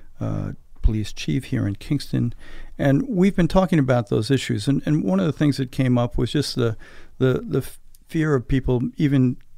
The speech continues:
calling for the support of the police because they might be, uh, in some way harassed, uh, or some way intimidated.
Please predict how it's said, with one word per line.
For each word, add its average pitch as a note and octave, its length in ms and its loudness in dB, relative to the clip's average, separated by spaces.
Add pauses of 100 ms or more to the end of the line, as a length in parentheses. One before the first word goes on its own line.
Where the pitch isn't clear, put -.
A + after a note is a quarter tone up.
(640)
calling E3 380 0
for - 120 -4
the A#2+ 140 0
support C3 380 0
of A#2+ 60 0
the A#2+ 60 -2
police A#2+ 320 -2
because B2 480 -6
they C3 100 -2
might A#2+ 340 0
be, A#2 280 -6 (460)
uh, A2+ 420 -2 (180)
in - 140 -4
some C3+ 240 -2
way B2 140 0
harassed, A2+ 580 -2 (160)
uh, B2+ 240 -4
or B2 140 -4
some B2+ 240 -2
way B2 180 0
intimidated. A#2+ 720 -4